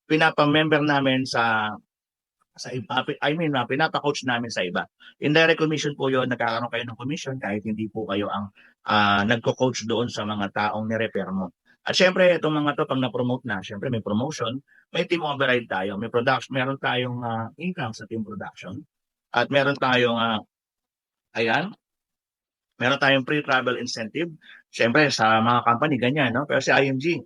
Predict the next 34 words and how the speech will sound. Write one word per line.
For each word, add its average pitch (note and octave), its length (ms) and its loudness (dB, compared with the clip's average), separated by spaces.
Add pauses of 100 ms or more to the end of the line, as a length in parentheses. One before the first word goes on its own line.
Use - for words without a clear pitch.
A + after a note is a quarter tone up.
(680)
mahilig D3+ 320 0
talaga D3 240 0
sila C#3 160 -2
mag-travel. A2 560 -2 (180)
Mahilig D#3 380 0
kami D3+ 180 2
mag-travel. G#2+ 560 0 (300)
So, - 160 -6 (800)
maraming F#3 340 0
promo D3 400 -2
para A#2+ 240 -2
tayo B2 220 -2
ay A#2+ 80 -4
maka-, A2+ 500 -4
ah, G#2+ 380 -4
makapag-travel A#2+ 640 -2
ng A#2 100 0
libre. G2+ 320 -4 (240)
Syempre, A3+ 320 2
sa G#3+ 80 2
mga F#3 160 2
executive D#3 400 -2
katulad C#3+ 400 2
ko, A2+ 300 -6 (580)
meron F#3+ 220 4
na F3 80 2
kami D#3+ 100 0
mga C#3+ 220 0
performance B2 420 -2
bonus. G2+ 380 -4
Kasi D3+ 180 -2
syempre, C#3 560 2 (320)
ah, A#2+ 560 4
mission, D#3+ 320 -4